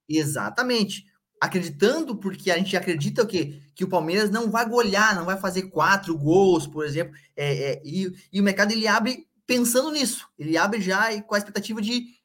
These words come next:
porque já fez um a zero, então ele joga lá em cima a cotação, acreditando que vai ter uma goleada e depois ele, ele rapidamente ele ajusta, entendeu? Então, assim, é, isso aí é só um exemplo, tá, de handicap, porque eu, o que eu quero dizer pra vocês que, que fique de conceito é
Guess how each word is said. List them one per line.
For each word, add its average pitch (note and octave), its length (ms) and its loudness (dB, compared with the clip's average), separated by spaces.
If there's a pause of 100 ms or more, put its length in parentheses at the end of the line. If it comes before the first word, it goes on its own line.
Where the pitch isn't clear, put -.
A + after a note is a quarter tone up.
(200)
porque - 140 -8
já G3 120 6
fez A#3 260 -4
um D4+ 100 -10
a C4 80 0
zero, E3+ 280 2
então F3 240 -2
ele G#3+ 140 0
joga G#3 200 0
lá C4 60 -2
em C4 80 -2
cima A#3 240 -2
a G#3 40 0
cotação, G3+ 580 -2 (220)
acreditando G3+ 460 0
que A#3 120 -8
vai A#3 120 2
ter A3+ 140 -6
uma G#3+ 120 -2
goleada G#3 300 2
e G3+ 40 -2
depois A3 340 0
ele, B3 240 -4 (260)
ele G3 160 0
rapidamente A#3 460 0
ele A#3+ 60 0
ajusta, A3+ 520 2 (600)
entendeu? E3+ 400 0
Então, G3+ 180 2
assim, G3+ 320 0 (340)
é, D#3+ 280 4
isso G3+ 260 2
aí C#4 100 6
é A4 60 4
só - 120 -2
um A#4 100 -2
exemplo, G#3+ 420 2
tá, D#3+ 100 0
de D#3 120 -2
handicap, D#3 420 -2
porque G#3 160 -4 (140)
eu, D3+ 160 -2
o D#3+ 100 0
que D#3+ 80 0
eu F3+ 40 4
quero B3 180 6
dizer G#3 140 0
pra G3+ 100 -2
vocês E3+ 240 -2
que, E3 200 -10
que - 220 -14
fique G#3 200 0
de D#3 100 -2
conceito D3+ 500 0
é D3+ 220 0